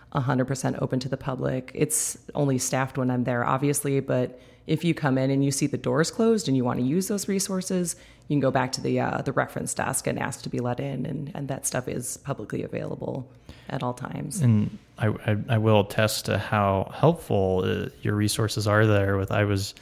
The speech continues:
Speaker 2: uh, doing some research a, a few months back, and you were very accommodating when, when you were there, and when you weren't, yeah, they went and opened it up for me, and, uh, yeah, you helped me find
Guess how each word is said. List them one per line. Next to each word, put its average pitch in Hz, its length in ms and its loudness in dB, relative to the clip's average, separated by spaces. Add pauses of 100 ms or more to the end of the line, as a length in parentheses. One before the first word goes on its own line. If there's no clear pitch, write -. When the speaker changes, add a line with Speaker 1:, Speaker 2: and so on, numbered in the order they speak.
(300)
Speaker 2:
uh, 98 160 2 (160)
doing 104 240 4
some 104 180 0
research 98 540 2
a, 98 240 0
a 95 60 -2
few 107 200 0
months 104 280 2
back, 104 580 4 (140)
and 95 420 0
you 123 120 4
were 131 100 8
very 120 200 8
accommodating 107 600 4
when, 101 320 -2
when 101 240 0
you 101 140 0
were 95 120 -2
there, 131 320 6
and 110 120 6
when 104 100 4
you 101 100 2
weren't, 107 300 4
yeah, 101 180 2
they 92 140 0
went 104 220 2
and 98 160 0 (400)
opened 104 220 2
it 101 100 0
up - 160 -2
for 110 180 2
me, 101 480 2 (100)
and, 95 380 -4
uh, 95 200 -4
yeah, 104 100 8
you 98 160 2
helped 101 180 2
me 107 80 2
find 95 440 -2